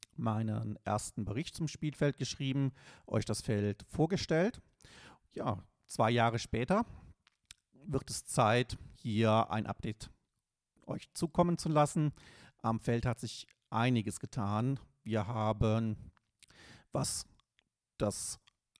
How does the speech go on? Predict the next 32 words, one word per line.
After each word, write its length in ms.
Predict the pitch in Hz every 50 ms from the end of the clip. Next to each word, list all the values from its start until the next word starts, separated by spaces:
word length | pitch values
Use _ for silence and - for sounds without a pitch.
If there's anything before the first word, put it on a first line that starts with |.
| _ -
reine 340 | - 113 160 214 220 247 175
Spielfeld 560 | - - 185 180 185 - - 139 139 139 -
angeht, 480 | - 135 139 135 127 131 139 - -
da 240 | 123 117 120 123 117
wo 100 | 120 123
ihr 140 | 117 117 110
also 380 | 107 110 110 107 101 101 101 -
aktiv 420 | - - - - - 135 123 -
seid, 400 | - 143 123 120 127 127 - - - - - - -
viele, 280 | _ - 143 151 160 151
viele 240 | - 143 127 135 -
Veränderungen. 840 | - 117 - 120 120 127 127 117 120 123 123 120 120 123 123 110 - - _ _ _ _ _ - - _ _
Wir 160 | - 127 117
haben 260 | 117 120 123 120 120 113
im 160 | 110 110 107
Vorfeld, 680 | - - 127 131 135 131 - 135 131 131 135 123 -
also 180 | 117 110 - -
das 220 | - 110 - -
heißt 240 | - 107 104 - -
alles 380 | - 107 113 117 110 - - - _ - - - - - -
rund 560 | - 101 104 113 123 127 131 135 - - - - - -
vom 240 | - - 110 107 -
Parkplatz, 840 | - 117 107 - - - 127 113 113 110 - - - - - - - - _
Anmeldung, 840 | - 107 113 117 110 107 107 110 110 110 107 110 110 113 113 104 - - - _ - - _ - - - - _ _ _ _ _
Unterkünfte 1160 | - 143 143 - 139 - - - 143 131 127 127 120 - - - 139 120 120 120 120 120 120 110
bis 180 | 131 117 - -
hin 140 | 131 120
zu 100 | - 117
den 180 | 107 107 107 107
Dixies, 540 | - 170 - - - 151 147 147 143 - -
viele 240 | - 123 110 113 104
Verbesserungen. 720 | - 110 90 127 139 - - 180 180 196 208 240 277